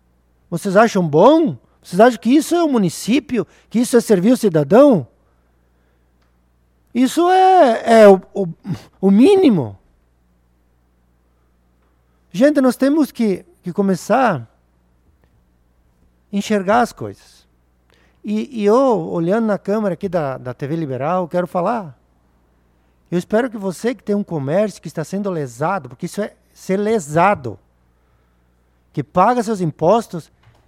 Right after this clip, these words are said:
aqui me vem um projeto colocando trezentos e sessenta reais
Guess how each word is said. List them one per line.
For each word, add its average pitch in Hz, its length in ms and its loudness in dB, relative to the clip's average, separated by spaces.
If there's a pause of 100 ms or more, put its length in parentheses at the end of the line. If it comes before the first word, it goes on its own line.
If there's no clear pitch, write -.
(280)
aqui 233 360 -10
me 277 120 -6
vem 240 160 -8
um 254 100 -8
projeto 208 920 -8 (1300)
colocando 220 640 -2
trezentos 226 720 -4
e 233 80 -6
sessenta 226 600 -6
reais 208 680 -2